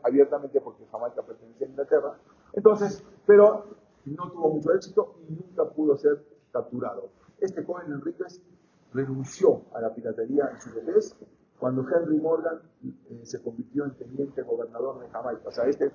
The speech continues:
Morgan fue el gobernador de Jamaica y él renuncia y los dos vi-, vivieron sus últimos días en Jamaica. Y por último, los hermanos,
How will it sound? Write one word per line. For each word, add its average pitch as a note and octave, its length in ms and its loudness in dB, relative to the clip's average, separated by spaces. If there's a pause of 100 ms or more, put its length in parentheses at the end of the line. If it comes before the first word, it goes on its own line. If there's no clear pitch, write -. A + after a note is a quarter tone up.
Morgan D3+ 380 0
fue B2+ 260 4
el - 80 -6
gobernador A#2 520 2
de D#3 60 -2
Jamaica F3+ 340 0
y C#3 120 6
él D#3 260 4 (240)
renuncia D#3 720 4 (160)
y D3+ 80 -8
los D#3 160 4
dos F#3+ 260 -2
vi-, D3 260 2
vivieron D3 420 0
sus - 180 -20
últimos B2+ 420 -10
días B2+ 320 -2 (260)
en A2+ 100 -10
Jamaica. - 500 -12
Y A3 100 4
por C4 200 6
último, F#3+ 540 0 (1300)
los A3 200 8
hermanos, F#3+ 600 4